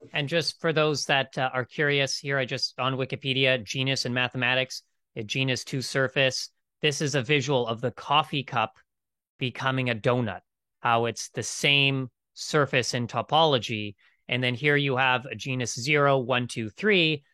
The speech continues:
And to me, at genus three, this actually looks like one of those fidget spinners, or in a way, a T R three B. So it's interesting how we've got these,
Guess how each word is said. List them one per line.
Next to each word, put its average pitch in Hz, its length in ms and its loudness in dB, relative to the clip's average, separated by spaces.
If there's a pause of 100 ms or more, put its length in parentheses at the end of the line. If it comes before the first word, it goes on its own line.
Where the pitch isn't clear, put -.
(140)
And 127 160 -2
to 147 120 0
me, 185 260 4
at 127 120 2
genus 127 400 -2
three, 196 300 0
this 143 180 0
actually 139 300 -2
looks 127 180 -4
like 143 160 -4
one 135 80 -2
of 135 60 -4
those 139 200 -4
fidget 185 360 -2
spinners, 98 520 -6 (300)
or 143 320 4
in 147 80 2
a 151 80 0
way, 127 220 0
a 143 40 -2
T 143 200 -6
R 123 100 0
three 139 240 -4
B. 233 220 -2
So 127 180 -2
it's 117 140 -4
interesting 170 600 -2
how 139 220 0
we've 127 220 -6
got 131 260 0
these, 120 400 -6